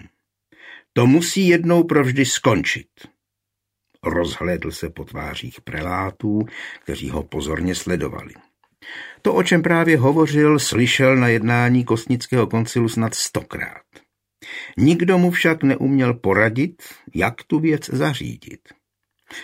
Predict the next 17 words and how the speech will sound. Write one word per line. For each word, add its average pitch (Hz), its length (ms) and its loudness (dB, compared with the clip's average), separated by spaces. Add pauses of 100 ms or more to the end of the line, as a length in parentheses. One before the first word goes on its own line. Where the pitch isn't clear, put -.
(380)
Právě 98 380 2
skončené 120 540 2
vánoční 98 580 0
svátky 117 540 -2
měl 98 220 0
zkažené, 123 960 2
neboť 95 360 0
se 95 340 -2
celou 143 340 2
dobu 139 260 0
trápil, 120 760 2 (140)
jak - 420 -2
napravit 107 640 -2
poměry 104 520 0
ve 90 140 -4
své 92 300 -6
arcidiecézi. - 1120 -12